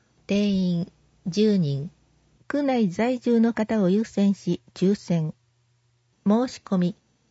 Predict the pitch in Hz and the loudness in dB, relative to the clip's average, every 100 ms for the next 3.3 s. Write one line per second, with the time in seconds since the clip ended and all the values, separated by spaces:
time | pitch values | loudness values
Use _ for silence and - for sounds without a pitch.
0 | _ - 220 233 196 - 185 - - 170 | _ -2 0 2 -2 -4 -4 -4 -4 -4
1 | 240 262 247 247 214 208 196 185 175 180 | -2 -2 -2 -2 -2 0 0 0 0 -2
2 | - 185 - 269 262 226 208 208 190 175 | -6 -8 -6 -6 -6 -6 -2 -2 -2 -2
3 | 160 151 151 | -2 -2 -6